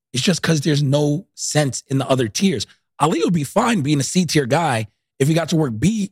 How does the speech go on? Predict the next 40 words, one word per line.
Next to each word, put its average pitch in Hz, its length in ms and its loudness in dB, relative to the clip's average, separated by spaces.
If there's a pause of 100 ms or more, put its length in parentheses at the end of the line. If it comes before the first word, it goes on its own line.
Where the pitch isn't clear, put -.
(160)
tier 143 220 0
guys. 117 420 0
And - 420 -8
he'd 151 60 2
be 156 60 2
like, 139 160 -2
"Yo, 147 140 2
you 156 380 0
and 143 540 0 (460)
you're 139 80 0
gonna 160 80 2
be 151 120 2
a 143 40 0
heel 135 420 0 (460)
against 135 480 -2 (260)
a 147 80 4
babyface 143 640 0
A 143 120 2
J 127 160 2
Styles. 117 540 -2 (400)
You're 143 140 2
gonna 135 140 0
work 147 240 0
this 127 120 -8
program, 139 440 0
have 117 280 -8
great 165 340 0
matches. 165 520 -2 (420)
You're 185 120 4
gonna 226 160 -2
put 214 180 2
him 233 120 0
over. 240 280 -2 (100)
You're 143 120 2
gonna 170 140 2
lose." 208 340 -2 (580)
Ali 370 120 2
would 339 80 -4
be 277 60 2
like, 214 220 0